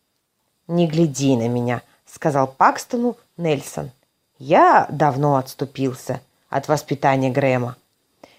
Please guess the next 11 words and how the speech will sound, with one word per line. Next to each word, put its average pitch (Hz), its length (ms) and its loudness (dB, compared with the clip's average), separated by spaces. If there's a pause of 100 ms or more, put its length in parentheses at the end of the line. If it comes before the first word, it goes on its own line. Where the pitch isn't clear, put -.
(140)
Дедя 196 460 4
и 190 100 8
бабушка 208 580 2
забрали 190 500 2
его 185 300 2
у 180 40 2
меня 180 320 2
сразу 185 420 2
после 175 340 -2
ухода 170 480 2
Анастазии. 143 800 -2